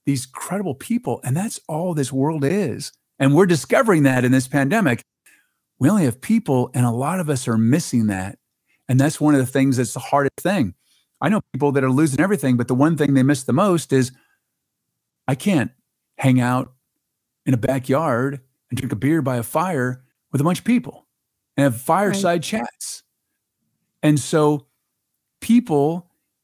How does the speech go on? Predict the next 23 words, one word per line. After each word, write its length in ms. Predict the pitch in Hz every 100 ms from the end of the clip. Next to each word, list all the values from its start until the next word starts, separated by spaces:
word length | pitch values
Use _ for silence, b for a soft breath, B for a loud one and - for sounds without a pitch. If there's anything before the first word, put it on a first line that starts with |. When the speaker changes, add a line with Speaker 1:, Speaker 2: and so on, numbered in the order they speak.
| -
Speaker 1:
and 200 | 123 113
gratitude 880 | 127 156 170 147 - 156 156 156 -
and 220 | - 117 117
whatever 380 | 135 170 165
lights 380 | 143 135 151 -
you 80 | 156
up 100 | 139
in 60 | 131
the 60 |
world, 260 | 131 151 139
if 160 | 127
you 120 | 165 196
stop 600 | - - _ - 170 -
and 200 | 143 123
do 180 | 135 139
that, 400 | 117 143 202 - _ _ b b b b -
it 240 | 143 - -
all 340 | 151 170 170
kind 420 | - - 151 147
of 220 | 143 131 - _ _ _ _ _ _ _ _ _ _ -
goes 240 | 135 135
into 140 | 123 113
perspective. 600 | 113 - 110 156 254 208